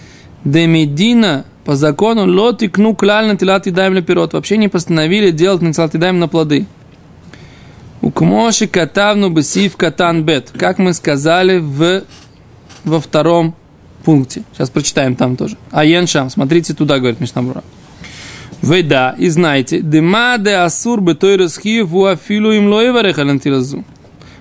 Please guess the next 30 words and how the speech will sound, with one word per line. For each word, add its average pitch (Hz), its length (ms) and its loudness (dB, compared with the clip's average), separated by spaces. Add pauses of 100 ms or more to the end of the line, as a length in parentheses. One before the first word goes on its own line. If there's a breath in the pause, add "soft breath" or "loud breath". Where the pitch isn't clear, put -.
Что - 200 -2
ему 202 160 2
нельзя? 135 480 2 (280)
Он 156 240 -2
считает, 247 400 0
что 175 100 -2
он 143 180 0
должен 220 420 2
сделать 190 180 0
натилат 170 220 -2
едаем 156 280 -2
на 131 80 -2
плоды. 147 280 -6 (1800 loud breath)
Киван 185 400 0
шенотлам 202 520 0
мишум 196 300 0
митцвос 190 340 0
натила. 143 280 0
Если 196 320 2
он 175 220 0
делает 180 380 0
это 143 200 -2
ра-, 156 320 -4
как 147 200 -2
бы 131 80 -4
в - 40 -14
качестве 170 360 0
натилат 170 360 2
едаем, 226 360 2
а 160 60 0